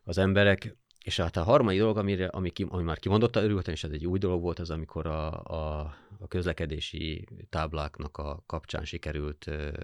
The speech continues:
egy, egy olyan törvényt nemrég elfogadni, ami, ami, ami minden eset-, legalábbis jogi,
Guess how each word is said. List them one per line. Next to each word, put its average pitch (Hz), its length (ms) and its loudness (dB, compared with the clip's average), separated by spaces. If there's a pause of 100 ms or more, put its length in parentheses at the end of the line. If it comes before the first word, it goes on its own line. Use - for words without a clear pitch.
(480)
egy, - 200 -18
egy - 280 -10
olyan 73 220 -6
törvényt 76 400 -6
nemrég 69 300 -8
elfogadni, 73 640 -4 (460)
ami, 76 480 -6
ami, 73 580 -8 (160)
ami 78 400 -8
minden 85 280 0
eset-, 80 280 -6 (200)
legalábbis 90 440 2
jogi, 80 420 -2